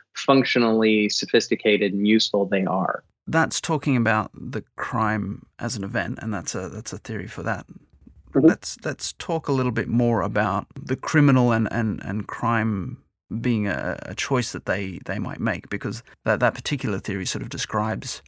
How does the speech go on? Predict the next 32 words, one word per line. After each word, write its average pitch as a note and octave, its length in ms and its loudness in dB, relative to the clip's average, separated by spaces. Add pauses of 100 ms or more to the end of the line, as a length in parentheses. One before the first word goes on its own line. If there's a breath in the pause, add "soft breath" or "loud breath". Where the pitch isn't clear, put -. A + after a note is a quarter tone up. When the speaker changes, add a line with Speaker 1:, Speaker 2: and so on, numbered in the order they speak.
(100)
Speaker 2:
the A2+ 200 -2
absence A2+ 360 2
of A2+ 80 -4
a A#2 40 0
guardian G#2 840 -2
and F#2+ 200 -4
the, F2+ 220 -4
the - 120 -10
presence A#2 420 0
of A#2 100 -6
a G2 60 -4
victim G2 460 -4
and G#2 240 -4
the F#2+ 460 -4 (100)
motivated A#2 520 0
criminal. A2 360 0
So - 240 -4 (640 soft breath)
let's D#3+ 160 -2
talk D#3+ 220 -4
about A#2+ 200 0
what A#2 180 -2
would A#2+ 140 -4
motivate A2 520 0 (140)
that - 260 -10
criminal A#2+ 380 2
in G2+ 100 0
terms G2+ 320 -2
of, - 220 -10
of G2 180 -10
making G#2 380 -4
a D#2+ 100 -6
choice. - 680 -6